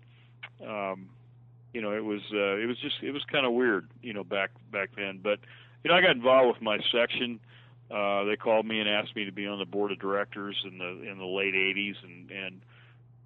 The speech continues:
did that, and then became a section officer, and then obviously got involved in, in the national end of things. But I really, I, I can't sit here and tell you that it was my lifelong aspiration to be the president of the P G A of America.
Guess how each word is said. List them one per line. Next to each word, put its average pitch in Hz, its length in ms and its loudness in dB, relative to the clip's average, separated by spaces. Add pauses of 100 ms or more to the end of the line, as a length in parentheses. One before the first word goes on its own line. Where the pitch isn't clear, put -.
did 107 180 0
that, 104 340 2
and 104 80 -18
then 98 140 -6
became 98 300 -6
a 98 200 -6
section 101 280 -4
officer, 98 500 -4
and 92 100 -10
then 95 240 -12
obviously 98 520 -6
got 92 220 -6
involved 92 440 -4
in, 92 340 -14
in 98 220 -16 (260)
the 101 120 -8
national 98 680 -4
end 110 160 -8
of 90 120 -10
things. 92 320 -6 (100)
But 92 160 -6 (540)
I 135 60 4
really, 123 580 6
I, 107 400 0
I - 40 -2
can't 139 380 0
sit 131 120 4
here 117 140 0
and 104 120 -6
tell 113 200 2
you 110 140 2
that 104 100 2
it 101 40 -2
was 98 200 -2
my 101 140 -2
lifelong 104 580 0
aspiration 98 680 -4
to 98 60 -14
be 92 160 -4
the 87 140 -4 (200)
president 104 360 -4
of 90 60 -12
the 87 60 -14
P 101 160 -14
G 92 160 -6
A 92 80 -4
of 85 100 -14
America. 90 380 -10